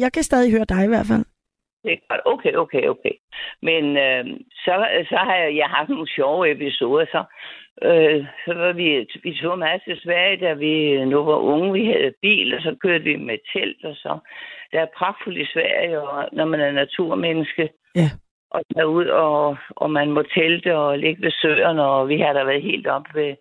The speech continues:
Speaker 2: omkring de store søer og, og, øh, holde ferie. Og på et tidspunkt, der lærte vi så nogle svensk-, en svensk familie at kende. Og de var jo meget søde, og de ville så invitere os hjem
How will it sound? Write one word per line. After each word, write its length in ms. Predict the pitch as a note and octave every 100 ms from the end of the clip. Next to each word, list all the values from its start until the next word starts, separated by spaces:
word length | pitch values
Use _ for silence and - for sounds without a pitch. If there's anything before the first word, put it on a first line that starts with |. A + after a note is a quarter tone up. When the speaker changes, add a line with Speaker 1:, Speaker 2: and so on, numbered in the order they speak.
| - - - -
Speaker 2:
omkring 520 | - D3 - C#3 B2+ B2+ - _ -
de 120 | D3+
store 300 | - E3 E3+
søer 420 | - E3 D3+ F3
og, 500 | F3 C#3 C#3 B2+ - -
og, 500 | - C3+ C3 C3+ C3
øh, 220 | C3 B2 -
holde 200 | C#3+ -
ferie. 340 | D3+ C3+ D3+ E3 - - - - _ _ _ _ _ - -
Og 260 | D#3 C#3+ C#3+
på 60 | E3+
et 80 | -
tidspunkt, 380 | G#3+ - G3 F#3+
der 60 | F#3
lærte 260 | F#3+ G#3
vi 140 | A3+ B3
så 260 | F#3+ F#3
nogle 260 | F#3+ F3+ D#3+
svensk-, 380 | - F#3 A#3+ - -
en 120 | E3
svensk 220 | A3 A3+ -
familie 420 | A3+ G#3+ A3 B3
at 120 | A3+ -
kende. 360 | F#3+ A#3 C4 _ _ _ _ _ - - - -
Og 160 | E3
de 280 | A3 A#3 A#3
var 140 | A3 F3+
jo 100 | F#3
meget 800 | F3 F3 G3 G#3+ G#3+ G#3 G3 E3+
søde, 280 | F#3+ G3 A3
og 60 | G#3 -
de 100 | G3+
ville 200 | G#3 F#3
så 120 | -
invitere 540 | - F#3+ F3 - F3+ -
os 140 | D#3 -
hjem 260 | G3+ A3+